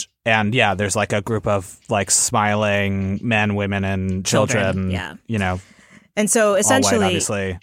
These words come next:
Speaker 2: yeah, so essentially Harry Belafonte is, um, recalling in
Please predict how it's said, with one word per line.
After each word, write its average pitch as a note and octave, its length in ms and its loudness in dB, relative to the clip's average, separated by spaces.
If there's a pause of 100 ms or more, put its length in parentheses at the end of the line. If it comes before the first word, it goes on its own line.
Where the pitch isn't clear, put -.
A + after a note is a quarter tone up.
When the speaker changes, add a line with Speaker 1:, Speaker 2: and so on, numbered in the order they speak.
(160)
Speaker 2:
yeah, D#3 280 0
so A3 180 2
essentially A#3 480 2
Harry F3+ 180 0
Belafonte C#3+ 1000 -2
is, C3+ 760 0
um, C3 460 -4 (240)
recalling C#3 880 0 (600)
in E3+ 240 2